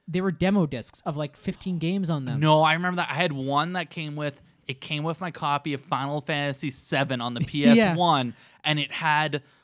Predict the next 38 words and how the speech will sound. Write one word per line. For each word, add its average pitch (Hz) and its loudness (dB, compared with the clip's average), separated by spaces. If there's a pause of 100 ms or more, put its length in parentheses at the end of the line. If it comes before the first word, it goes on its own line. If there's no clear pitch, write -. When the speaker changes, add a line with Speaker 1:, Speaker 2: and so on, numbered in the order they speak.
(120)
Speaker 2:
one 143 2
horror 196 0
game 135 -2
on 123 0
it 120 -8
that 127 -2
I 123 -2
remember 135 -4
playing 160 -2
when 131 -2
I 131 0
was, 131 -4
like, 135 -2
seven. 135 -6
Speaker 1:
Yeah. 156 -2
Speaker 2:
And 160 2
I 151 2
was 131 -2
traumatized 151 0
of 135 -6
that 123 -2
disc 131 -2
for 147 -4
the 127 -4
rest 131 -4
of 139 -10
the 131 -10
time 139 -2
I 123 0
had 127 -4
it. 104 -12
I 147 0
still 202 -4
have 190 4
that 165 2
disc 135 -4
Speaker 1:
Yeah. 190 2
Speaker 2:
somewhere. 120 -2